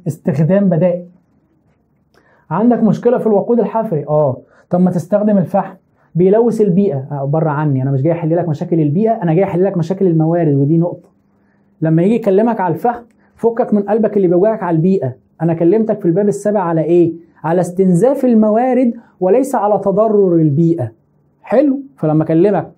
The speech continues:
بدائل للوقود، قول لي الفحم وأنت ضميرك مرتاح. طيب، البايوجاز. والبايوجاز خلي بالك ده غاز إحنا اللي مصنعينه من ال-، من النفايات العضوية.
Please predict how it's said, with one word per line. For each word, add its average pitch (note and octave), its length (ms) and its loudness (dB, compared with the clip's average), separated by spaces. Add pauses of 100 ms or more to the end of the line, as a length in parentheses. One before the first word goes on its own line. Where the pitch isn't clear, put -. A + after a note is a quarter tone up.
بدائل D#3 400 0
للوقود، C#3+ 440 -2
قول F3+ 140 0
لي G3+ 60 2
الفحم A#3+ 360 0
وأنت F3+ 180 -2
ضميرك E3 380 -2
مرتاح. C3 500 -6 (600)
طيب، D3 240 -2 (280)
البايوجاز. G#3 1000 2 (540)
والبايوجاز G#3+ 600 2
خلي G3 240 2
بالك A3 240 2
ده F3 160 0
غاز G3+ 600 0 (440)
إحنا A#3 260 0
اللي A3+ 140 2
مصنعينه G3 920 0
من F3+ 240 -2
ال-، E3+ 280 -4
من E3+ 120 0
النفايات E3+ 420 0
العضوية. F3 600 2